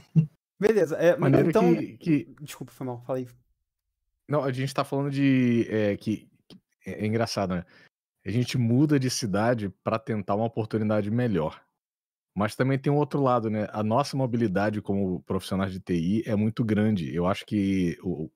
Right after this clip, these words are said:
Speaker 2: o setor em si, ele, ele influencia muito nisso, ele facilita, na verdade. É, porque a gente consegue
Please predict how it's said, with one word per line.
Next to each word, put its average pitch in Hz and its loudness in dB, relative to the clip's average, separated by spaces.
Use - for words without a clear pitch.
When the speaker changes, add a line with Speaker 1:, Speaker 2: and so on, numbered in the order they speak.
Speaker 2:
o 98 -10
setor 104 0
em 110 2
si, - -2
ele, 117 2
ele 101 0
influencia 127 0
muito 123 0
nisso, 117 0
ele 110 -4
facilita, 120 -2
na 90 -4
verdade. 80 -6
É, 87 0
porque - -6
a 92 0
gente 107 -2
consegue 101 0